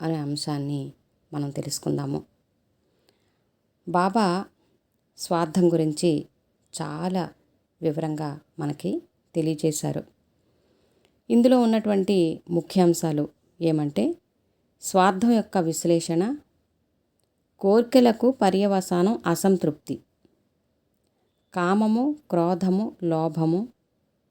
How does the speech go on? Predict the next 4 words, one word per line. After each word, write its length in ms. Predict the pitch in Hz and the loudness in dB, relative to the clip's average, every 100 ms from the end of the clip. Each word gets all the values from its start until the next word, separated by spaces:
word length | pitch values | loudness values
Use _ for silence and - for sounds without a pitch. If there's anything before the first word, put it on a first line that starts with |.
| _ _ _ _ _ _ _ _ _ - | _ _ _ _ _ _ _ _ _ -4
విషవలయము, 1080 | 165 185 247 247 247 240 226 196 180 220 277 - | 0 2 2 2 4 4 2 2 2 0 -4 -8
హానికరమైన 920 | 175 165 202 247 247 233 220 208 233 | -2 2 6 4 4 4 4 4 2
సుడిగుండము, 800 | 240 190 196 196 185 160 143 160 _ _ _ _ _ _ _ _ _ _ _ _ _ - | 2 2 2 4 4 4 0 -4 _ _ _ _ _ _ _ _ _ _ _ _ _ -2
ఆనందానికి 1040 | 170 202 226 208 190 185 175 208 277 | 2 2 2 2 2 2 2 2 0